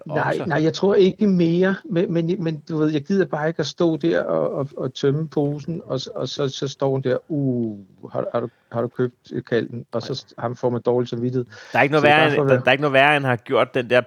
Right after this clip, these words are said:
Speaker 3: hvor man går ned og handler og kommer hjem, og så har Papa handlet, og så er der det der hønserøv over et eller andet, der er
Speaker 1: Ja.
Speaker 3: forkert nede i posen. Ej, det er
Speaker 1: Det,
Speaker 3: simpelthen
Speaker 1: ja, ja. Og
Speaker 2: Så
Speaker 1: jeg,
Speaker 2: ender
Speaker 1: jeg har
Speaker 2: man
Speaker 1: faktisk lige fået point, fordi at jeg havde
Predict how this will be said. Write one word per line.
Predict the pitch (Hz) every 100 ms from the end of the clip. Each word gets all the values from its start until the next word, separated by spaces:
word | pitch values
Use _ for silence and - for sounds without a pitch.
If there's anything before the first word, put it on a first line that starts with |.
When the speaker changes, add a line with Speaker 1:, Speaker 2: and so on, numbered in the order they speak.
| - -
Speaker 3:
hvor | 127
man | 127 120 - - -
går | 127
ned | 123
og | 120
handler | 117 120 123
og | 110
kommer | - 113
hjem, | 107 120 -
og | 107
så | - 123
har | 113 120 -
Papa | 123 120 123
handlet, | 123 123 127 120
og | 107
så | 127
er |
der | 123
det | 117
der | 113 110 117 -
hønserøv | 123 131 147 127 120
over | 104 117 -
et | 143
eller | 131 123
andet, | 120 127 - - _
der | 120
er | - 120
Speaker 1:
Ja. |
Speaker 3:
forkert | 143 120 110 -
nede | 120
i | 123
posen. | - 120 123 120 -
Ej, |
det | -
er | - - -
Speaker 1:
Det, | -
Speaker 3:
simpelthen | - - 60 107 - -
Speaker 1:
ja, | 131 - - 107 _ 135
ja. | 127 - _
Og | 143
Speaker 2:
Så |
Speaker 1:
jeg, | 151
Speaker 2:
ender | 190
Speaker 1:
jeg | 143
har | 131
Speaker 2:
man |
Speaker 1:
faktisk | 151 147
lige | 180 202
fået | - 165 151 143 131
point, | 135 135 160 165
fordi | 151 139 156 185
at | 127
jeg | 123
havde | 117